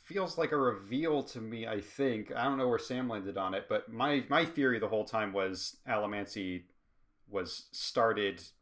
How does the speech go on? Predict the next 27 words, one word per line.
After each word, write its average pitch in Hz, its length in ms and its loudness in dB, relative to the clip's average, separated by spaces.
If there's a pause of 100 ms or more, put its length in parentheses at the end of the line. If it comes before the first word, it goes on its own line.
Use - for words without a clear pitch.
by, 95 460 4 (440)
like, 98 300 -4
Rashek 98 380 -2
getting 98 180 -2
the 92 80 -4
power, 107 480 4
and 101 180 -4
then 95 60 -4
when 92 80 -6
he - 40 -14
found 95 160 -2
out 92 100 -2
the - 60 -12
beads, 117 360 -4
I 104 80 2
was 95 100 0
like, 92 180 -2
"Okay, 95 180 -4
the 90 100 -6
beads 101 340 -6
were 95 60 -6
the 90 40 -8
start 92 200 -6
of - 80 -12
all 87 100 -4
of 90 120 -6
Allomancy." 92 520 -8